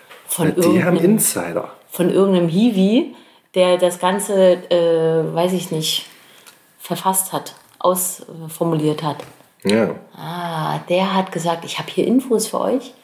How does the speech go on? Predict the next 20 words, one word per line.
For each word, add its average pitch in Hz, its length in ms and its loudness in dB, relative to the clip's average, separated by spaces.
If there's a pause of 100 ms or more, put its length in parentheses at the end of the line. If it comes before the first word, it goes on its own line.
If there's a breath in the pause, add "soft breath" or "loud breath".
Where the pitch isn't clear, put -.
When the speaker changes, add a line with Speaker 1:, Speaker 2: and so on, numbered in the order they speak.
(300 soft breath)
Speaker 1:
Meinst 196 180 0
du, 226 40 -2
Speaker 2:
Ja. 202 60 0
Speaker 1:
dafür 190 60 0
kriegt 190 220 -2
man 160 140 0
Geld, 156 260 0
wenn 269 120 4
man 254 100 4
sowas 226 260 0
verpfeift? 190 640 -2 (640 soft breath)
So 220 180 2
viel 220 160 2
Geld, 208 280 2
dass 202 140 0
man 202 140 2
sich 185 200 0
dann 165 120 -2
absetzen - 540 -2
kann 277 300 0